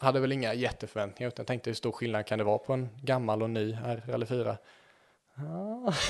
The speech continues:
<laughs> Men jag, jag fick köra den på ett flygfält och visst, det var asfaltstäckt, det var asfaltsetup, allting var perfekt, men alltså,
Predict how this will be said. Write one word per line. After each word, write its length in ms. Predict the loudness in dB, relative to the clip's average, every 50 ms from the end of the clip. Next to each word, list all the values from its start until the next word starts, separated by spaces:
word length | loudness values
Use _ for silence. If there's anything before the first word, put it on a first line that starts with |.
| 12 12 12 8
<laughs> 400 | 4 4 0 -8 -10 -12 -12 -4
Men 100 | 2 6
jag, 160 | 8 8 8 8
jag 140 | 6 6
fick 140 | 6 4 6
köra 180 | 8 8 10 10
den 160 | 10 8 8
på 80 | 8 4
ett 80 | 2
flygfält 520 | 2 2 0 0 0 2 2 2 2 4 2
och 80 | 2
visst, 180 | 0 0 0 -2
det 60 | 2
var 160 | 4 6 6
asfaltstäckt, 560 | 6 4 4 4 2 2 2 0 0 0 0
det 60 | 2 2
var 80 | 2
asfaltsetup, 640 | 4 4 2 0 2 2 0 -2 0 0 -2 -2 -2 -4 -2 0
allting 280 | 0 0 0 0 -2 -4
var 60 | -2
perfekt, 440 | -2 -2 0 2 2 2 0 -2 -4
men 200 | 0 0 0 0 0 -6 -16 -20 -20 -20 -20 -20 -20 -20 -20 _ _ _ _ _ _ _ -12 -10 -8 -8 -8 -10 -12 -4 -2
alltså, 420 | 0 0 2 4 4 4 4 4